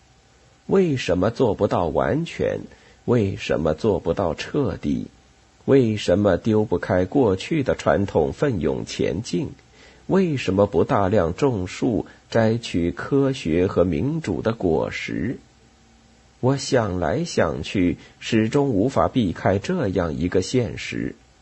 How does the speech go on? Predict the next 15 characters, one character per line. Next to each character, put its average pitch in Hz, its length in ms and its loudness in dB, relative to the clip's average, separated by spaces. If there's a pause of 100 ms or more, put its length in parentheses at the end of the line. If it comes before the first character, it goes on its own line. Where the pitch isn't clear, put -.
(320)
老 98 280 2
化。 127 540 -4 (1700)
我 139 320 4
有 131 220 2
很 85 300 -4
深 113 220 0
的 90 100 0
体 - 320 -6
会， 76 280 -2 (880)
老 104 440 2
不 120 240 0
值 82 200 -4
得 76 160 0
骄 95 360 -2
傲， 92 240 -2